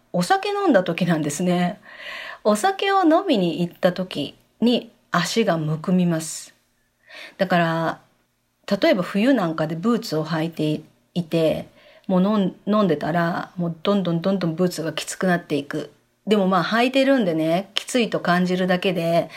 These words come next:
あの、なんとかなるんですけど、お友達の家とかに、まあ、く-、靴を脱いで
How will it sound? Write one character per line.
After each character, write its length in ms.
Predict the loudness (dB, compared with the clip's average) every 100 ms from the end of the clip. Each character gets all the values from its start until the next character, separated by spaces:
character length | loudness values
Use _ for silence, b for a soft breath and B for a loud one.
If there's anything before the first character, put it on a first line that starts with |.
| B B B B
あ 220 | 0 2
の、 640 | 2 0 0 -2 -2 -4 -6 _ -2
な 300 | 2 2 2
ん 80 |
と 80 | -2
か 340 | -2 -4 -4 -2
な 160 | 0
る 120 | 2 0
ん 60 |
で 80 | -4
す 100 | -6
け 100 | -4
ど、 320 | 0 0 0
お 100 | -4
友 200 | -2 0
達 240 | 2 0 0
の 100 | 2
家 140 | 2
と 140 | 0 -2
か 140 | -2
に、 260 | -2 -4 -4
ま 200 | -2 -2
あ、 100 | -6 _
く-、 120 | -14 -14 _ -14
靴 240 | -10 0 2
を 100 | 2
脱 140 | 2
い 120 | 0
で 240 | 0 -4